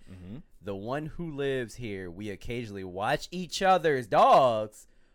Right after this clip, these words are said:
Speaker 2: but don't hang out or chat otherwise." I said, "Sure," in response to you saying you wanted to ask a question, not in response to if I'm friends with my exes. And the guy says, "I'm not cool with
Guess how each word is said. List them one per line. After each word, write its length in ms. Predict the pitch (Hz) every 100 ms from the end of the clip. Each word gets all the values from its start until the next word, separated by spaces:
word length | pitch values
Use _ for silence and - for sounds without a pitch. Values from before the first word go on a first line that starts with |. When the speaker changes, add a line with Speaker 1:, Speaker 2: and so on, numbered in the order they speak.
| _ 117
Speaker 2:
but 300 | 127 104 92
don't 380 | 131 156 - -
hang 340 | 104 151 135
out 300 | 135 135 120
or 200 | 104 98
chat 460 | 92 - 117 117 - - -
otherwise." 1120 | 98 95 92 78 60 50 50 - - - - - - - _ _
I 180 | 98 123
said, 340 | - 135 127
"Sure," 580 | - - 147 117 98 92 _ _
in 180 | 98 104
response 800 | 98 95 - 117 110 92 - - _ - - -
to 120 | 110
you 300 | 92 113 117
saying 380 | - 107 98 92
you 160 | 101
wanted 260 | 101 98 90
to 100 | 82
ask 260 | 92 92 78
a 40 |
question, 460 | - 104 98 85 92
not 160 | 95
in 140 | 90 85
response 460 | 82 - 92 87
to 400 | - - 85 82 - _ _
if 180 | 92 -
I'm 180 | 92 82
friends 320 | - 92 85
with 100 | 78
my 160 | 82 69
exes. 560 | 90 85 - 58 - - _ - - _ _ _ _ _ _ - -
And 200 | 101 90
the 60 |
guy 260 | 80 113 135
says, 320 | 131 107 98 107
"I'm 140 | 120
not 220 | 117 107
cool 240 | - 120 101
with 200 | 92